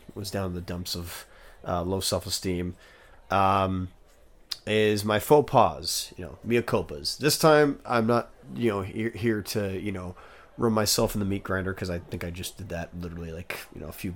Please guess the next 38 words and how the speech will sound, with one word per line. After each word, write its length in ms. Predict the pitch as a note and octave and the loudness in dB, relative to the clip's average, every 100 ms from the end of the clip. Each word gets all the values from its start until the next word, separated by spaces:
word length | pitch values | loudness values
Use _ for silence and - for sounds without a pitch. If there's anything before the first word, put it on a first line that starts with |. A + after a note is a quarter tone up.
| - | -8
minutes 240 | E2 E2 - | -10 -8 -8
ago. 300 | F2 F2+ - - - - - | -6 -6 -8 -12 -18 -20 -2
But 200 | G2 F#2+ | 0 2
this 160 | D3 D#3 | 2 2
was 200 | C#3 A2+ | 4 4
literally, 220 | C3+ B2+ | 6 6
like, 180 | A#2 G#2+ | 4 4
for 140 | E3+ | 6
all 100 | D#3 | 6
intents 260 | A#2+ B2+ G#2 | 6 2 0
and 40 | |
purposes, 300 | A#2 G#2 G2+ | -2 0 -2
when 120 | G2 | -2
I 40 | G#2 | -2
wrote 220 | G2 F#2+ | -2 -4
this, 200 | G#2+ G2 | -2 0
this 140 | G2+ | -2
was 140 | G#2 F#2 | -4 -4
not 420 | F#2 F#2+ F#2 - - - - | -2 -2 -2 -6 -16 -20 -10
to, 540 | - A2 G2 F#2 F2+ F#2 - - - | -4 -2 -2 -2 -4 -6 -18 -20 -6
um, 640 | F2+ F2 E2+ E2+ D#2+ C#2+ - | -2 -2 -2 -6 -8 -10 -10
you 140 | F#2+ F2 | -8 -6
know, 160 | E2+ | -6
make 180 | F#2 G2 | -6 -4
myself 320 | G2 - G2 | -2 -2 -2
feel 200 | - A2 | 2 2
bad. 200 | G#2+ G#2+ | 2 2
This 80 | B2+ | 2
is 80 | B2 | 2
literally 220 | C3 A#2 | 2 2
just 160 | G#2+ - | 0 -2
to, 40 | |
like, 140 | G2 - | -2 -2
point 220 | A#2 G2 | -2 0
out 80 | G2 | 0
my 100 | F2+ | -2
mistakes 560 | F2 - F2+ F#2+ - - | -4 -4 -4 -4 -4 -6
and 500 | F2 F2 E2+ E2+ | -6 -6 -6 -4